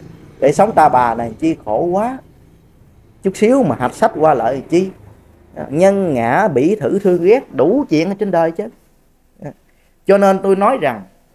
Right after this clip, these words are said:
cái cõi Niết Bàn và cõi thường tịch quan tịnh độ nó là một. Nó là một chứ không phải hai nơi.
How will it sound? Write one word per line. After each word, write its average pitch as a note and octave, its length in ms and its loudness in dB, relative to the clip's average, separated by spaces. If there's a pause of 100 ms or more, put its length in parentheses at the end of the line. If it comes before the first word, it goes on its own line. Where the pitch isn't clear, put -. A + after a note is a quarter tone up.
(500)
cái A#3+ 120 -2
cõi F#3 220 -4
Niết C#4+ 220 -6
Bàn C3+ 280 -6 (720)
và C3 200 -4
cõi D#3+ 360 -4
thường D#3+ 340 0
tịch D3+ 180 -6
quan F#3+ 200 0
tịnh D#3 160 -8
độ A#2+ 320 -4
nó G3+ 140 -10
là A#2 240 -14
một. G2+ 320 -16 (800)
Nó F#3+ 100 -4
là C#3+ 120 -4
một - 260 -8
chứ G3+ 60 -8
không G3+ 240 -4
phải E3+ 140 -2
hai G3 160 -2
nơi. G3 280 0